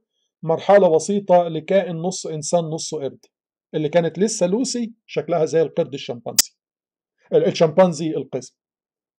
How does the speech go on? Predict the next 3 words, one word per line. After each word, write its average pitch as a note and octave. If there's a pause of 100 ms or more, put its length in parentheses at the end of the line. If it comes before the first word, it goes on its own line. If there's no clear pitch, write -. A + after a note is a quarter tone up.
(920)
إيه G#3+
رأيكم؟ F3 (880)
أن E3+